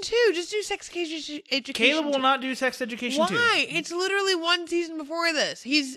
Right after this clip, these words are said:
Speaker 1: isn't he on, like, laid off time right now?
Speaker 2: Yeah.
Speaker 1: The fuck,
Speaker 2: Uh,
Speaker 1: Caleb?
Speaker 2: well, i-, instead, what we are doing is we are doing, shut up, stop rolling your eyes, you dumb bitch.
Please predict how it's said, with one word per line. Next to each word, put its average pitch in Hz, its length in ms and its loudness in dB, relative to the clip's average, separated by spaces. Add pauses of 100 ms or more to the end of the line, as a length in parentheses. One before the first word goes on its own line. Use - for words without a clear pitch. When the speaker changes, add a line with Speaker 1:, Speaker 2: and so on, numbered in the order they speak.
Speaker 1:
isn't 349 320 -4
he 370 380 2 (120)
on, 277 540 4 (560)
like, 220 360 -6
laid 208 220 0
off 240 180 2
time 285 260 2
right 302 160 2
now? 320 340 2 (420)
Speaker 2:
Yeah. 214 240 -4 (680)
Speaker 1:
The 330 120 2
fuck, 392 300 6
Speaker 2:
Uh, 330 60 0
Speaker 1:
Caleb? 294 480 4 (260)
Speaker 2:
well, 240 400 4
i-, 233 80 -2
instead, 226 680 0
what 160 140 -2
we 160 100 -2
are 180 80 -2
doing 127 220 -6 (960)
is 185 160 -8
we 202 120 -2
are 202 60 2
doing, 151 400 -2
shut 247 240 0
up, 240 340 2
stop 214 260 -4
rolling 233 220 0
your 220 100 -2
eyes, 202 180 0
you 147 40 -8
dumb 147 200 -4
bitch. - 280 -6